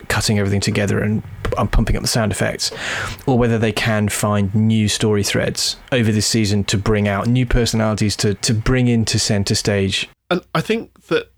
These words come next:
Speaker 2: the, the lack of Ferrari and Mercedes for this one is a blessing and a curse, because it would be really easy to make the whole series into a title decider. Everything just builds and builds and builds towards the title,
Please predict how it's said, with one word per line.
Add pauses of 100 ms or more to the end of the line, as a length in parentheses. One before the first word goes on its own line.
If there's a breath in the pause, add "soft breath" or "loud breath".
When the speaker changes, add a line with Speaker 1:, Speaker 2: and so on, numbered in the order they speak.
Speaker 2:
the,
the
lack
of (140)
Ferrari
and
Mercedes
for
this
one (120)
is
a
blessing
and
a
curse,
because
it
would
be
really
easy
to
make
the
whole
series
into (240 soft breath)
a
title
decider. (600)
Everything
just
builds
and
builds
and
builds
towards
the
title,